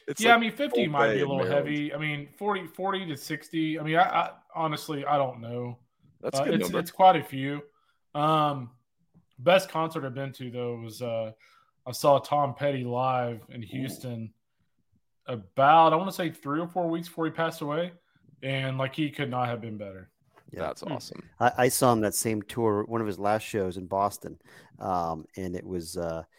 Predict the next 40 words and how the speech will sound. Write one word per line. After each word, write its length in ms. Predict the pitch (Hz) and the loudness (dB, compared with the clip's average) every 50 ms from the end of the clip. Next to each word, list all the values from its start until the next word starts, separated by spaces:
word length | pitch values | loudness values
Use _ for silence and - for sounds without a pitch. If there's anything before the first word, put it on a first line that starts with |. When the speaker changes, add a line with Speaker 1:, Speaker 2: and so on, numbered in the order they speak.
| _ - - - - _ _ _ _ _ - | _ -20 -20 -20 -20 _ _ _ _ _ -8
Speaker 3:
uh, 400 | 92 87 82 82 82 80 78 76 | -6 -4 -2 -2 -2 -4 -4 -4
right 180 | - 101 104 101 | -4 -4 -4 -2
toward 180 | - - 104 90 | -4 -6 -4 -2
the 60 | 98 | -2
end 80 | 95 | -2
of 60 | 90 87 | -2 -4
the 60 | 87 | -4
tour. 280 | - - 92 90 87 | -6 -8 -8 -6 -6
And 100 | 85 90 | -4 -4
it 100 | 104 - | -6 -4
was, 220 | - 98 87 80 - | -4 -4 -4 -4 -6
Speaker 2:
Mm-hmm. 220 | 110 110 107 110 | -6 -8 -8 -8
Speaker 3:
yeah, 240 | 101 71 62 - - - - | -8 -8 -8 -8 -10 -10 -10
I 40 | 82 | -10
mean, 120 | 87 92 | -8 -8
it 80 | 87 71 | -8 -8
was 120 | 69 - | -10 -12
just, 300 | - - 80 - - - _ - | -12 -12 -12 -12 -12 -14 _ -16
he, 140 | - - - - - | -16 -16 -16 -14 -12
God, 200 | - 104 90 - | -12 -10 -10 -12
the 60 | - - - - | -12 -12 -10 -4
guy 120 | 104 110 | -2 -2
was 240 | 101 90 82 - - | -2 -2 -4 -6 -10
at 80 | 80 | -14
the 80 | - - - - - - _ _ _ - | -16 -20 -20 -20 -20 -20 _ _ _ -10
top 280 | - - 107 101 - - | -4 -2 -2 -2 -4 -6
of 60 | 78 | -10
his 140 | 78 80 - | -12 -12 -12
powers, 540 | - - - 95 87 90 90 85 85 82 | -12 -6 -4 -2 0 0 0 -2 -2 -4
and 120 | 90 95 101 | -4 -2 2
he 60 | 117 | 2
was 140 | 123 113 - | 2 2 0
hurting 560 | - - - - - 123 131 - - 76 82 | -4 -8 -6 2 4 4 4 4 0 -8 -12
too. 280 | - - - 104 92 90 | -8 -6 -4 -2 -2 -2
I 40 | |
mean, 80 | 82 87 | -2 -2
he 60 | 95 98 | -2 -2
had 80 | - | -2
that 120 | 92 80 - | -2 -4 -4
hip, 240 | - - 123 - | 0 0 0 0